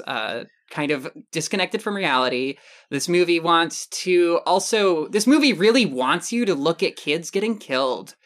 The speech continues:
uh, because, uh, I don't fucking know why. <laughs> Be-, like, at a certain point, if you point your camera at that, that's what you're showing. It doesn't matter if there's a layer of, like, "Oh, wouldn't this be so fucked up?" It's like,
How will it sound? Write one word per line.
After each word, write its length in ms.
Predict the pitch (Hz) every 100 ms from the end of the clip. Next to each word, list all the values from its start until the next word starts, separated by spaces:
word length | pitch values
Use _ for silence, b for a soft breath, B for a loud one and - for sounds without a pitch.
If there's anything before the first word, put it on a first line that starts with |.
| b b
uh, 300 | - 143 135
because, 760 | 117 160 156 151 139 131 - - _ _ _ -
uh, 380 | 156 143 135 127 - -
I 140 | 151
don't 160 | 160 -
fucking 260 | 165 143
know 160 | 127 123
why. 380 | 120 98 110 - -
<laughs> 100 | -
Be-, 180 | 180 -
like, 380 | 247 240 233 -
at 100 | 220
a 60 | 233
certain 260 | 226 247 247
point, 300 | 240 180 - b b _ -
if 100 | 170
you 60 |
point 200 | 165 233
your 100 | 196
camera 320 | 185 226 202 156
at 100 | -
that, 240 | 131 123 - -
that's 220 | 113 -
what 160 | -
you're 80 | 151
showing. 440 | - 233 208 165 156
It 120 | 151
doesn't 240 | 170 165
matter 220 | 175 180 180
if 60 |
there's 180 | 180 165
a 40 |
layer 380 | 160 156 156 160
of, 180 | 151 139
like, 240 | 147 139 -
"Oh, 160 | 165
wouldn't 280 | 143 147 190
this 120 | 220 233
be 120 | 208
so 180 | - 160
fucked 320 | 160 143 -
up?" 220 | 131 151
It's 100 | 160
like, 200 | 156 147